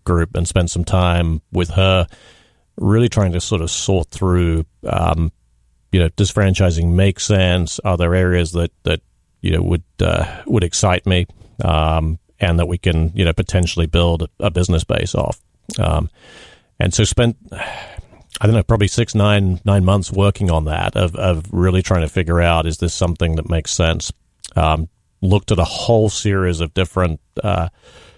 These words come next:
different businesses, uh, and ended up getting comfortable that, uh,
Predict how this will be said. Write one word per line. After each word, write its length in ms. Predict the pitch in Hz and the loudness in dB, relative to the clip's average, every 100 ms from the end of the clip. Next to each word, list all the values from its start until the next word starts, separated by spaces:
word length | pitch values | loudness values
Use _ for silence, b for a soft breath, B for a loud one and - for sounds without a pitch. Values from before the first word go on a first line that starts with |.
| B | B
different 340 | - 127 113 85 | -2 0 0 0
businesses, 680 | 101 101 98 101 98 95 - _ - | 0 0 0 0 -2 -6 -14 _ -4
uh, 380 | - 50 50 85 b b b b - | -2 0 0 -4 b b b b -6
and 540 | 95 92 92 87 85 - _ _ _ | -2 0 2 0 -2 -8 _ _ _
ended 260 | 110 117 110 | 0 2 2
up 160 | 101 | 0
getting 220 | - 92 85 | 0 -2 -2
comfortable 680 | - 101 - 98 92 90 87 | 0 -2 0 0 2 2 2
that, 220 | 87 85 _ - | 0 -2 _ -2
uh, 260 | 101 80 | 0 2